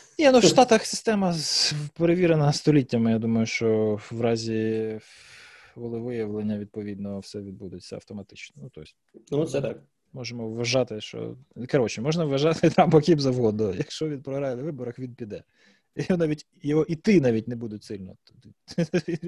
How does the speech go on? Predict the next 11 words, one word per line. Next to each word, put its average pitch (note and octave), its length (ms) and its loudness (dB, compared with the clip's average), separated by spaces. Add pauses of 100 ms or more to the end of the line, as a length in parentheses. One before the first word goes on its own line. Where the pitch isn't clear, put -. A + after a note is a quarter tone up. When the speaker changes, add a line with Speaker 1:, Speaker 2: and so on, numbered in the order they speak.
(360)
Speaker 1:
Він D#3+ 100 -6
сам D3+ 220 -4
піде, D3+ 200 -6
тому C#3 200 -6
що C#3 140 -6
він C3+ 120 -6
розуміє, D3 240 -4
що - 100 -10
в - 40 -20
противному D3 440 -4
випадку, C3 480 -6